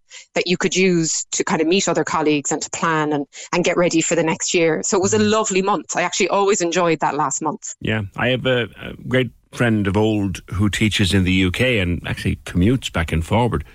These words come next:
Speaker 2: to teach in the U K. And I was chatting to him recently about the holidays and how they're spread out over the year. And he said the six weeks in the summer,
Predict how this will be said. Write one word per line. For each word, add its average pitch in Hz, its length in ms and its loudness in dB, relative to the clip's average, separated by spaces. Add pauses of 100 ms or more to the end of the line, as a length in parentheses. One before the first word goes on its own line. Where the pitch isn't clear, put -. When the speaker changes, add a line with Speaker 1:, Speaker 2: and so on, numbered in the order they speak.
(400)
Speaker 2:
to - 100 -2
teach 92 300 2
in 87 60 4
the 80 100 4
U 80 160 4
K. 87 160 0
And 87 140 4
I - 20 4
was 98 300 -2
chatting - 300 0
to 117 100 4
him 92 100 4
recently 87 360 2
about 98 240 2 (120)
the 92 120 0
holidays 80 500 2
and 85 100 2
how 90 100 4
they're 87 120 2
spread 85 280 0
out 95 200 2
over 90 240 2
the 80 100 0
year. 87 240 2 (320)
And 123 100 4
he 135 40 4
said 131 180 0
the 135 60 0
six - 340 0
weeks 131 240 2
in 110 140 4
the 95 80 2
summer, 113 340 2